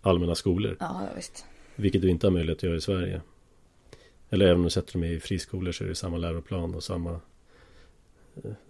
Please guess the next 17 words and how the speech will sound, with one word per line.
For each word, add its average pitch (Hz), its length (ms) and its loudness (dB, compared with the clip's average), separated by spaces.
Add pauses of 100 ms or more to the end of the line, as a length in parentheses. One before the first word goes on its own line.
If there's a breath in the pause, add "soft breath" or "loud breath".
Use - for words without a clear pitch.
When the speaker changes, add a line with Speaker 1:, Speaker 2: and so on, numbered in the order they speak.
(200)
Speaker 1:
R 98 140 0
F 92 100 -4
S 90 140 -2
U-grejer 95 480 -2
och 92 80 -10
sådär. 107 260 -10 (340)
Speaker 2:
Ja. 180 180 -6 (960 soft breath)
Speaker 1:
Eh, 104 220 -6 (880)
och 131 160 2
sen 107 220 2
den 101 120 0
tredje 101 300 2
punkten 92 460 -4
då, 95 220 -8
det 101 80 -6
är 98 40 -6
att - 380 -12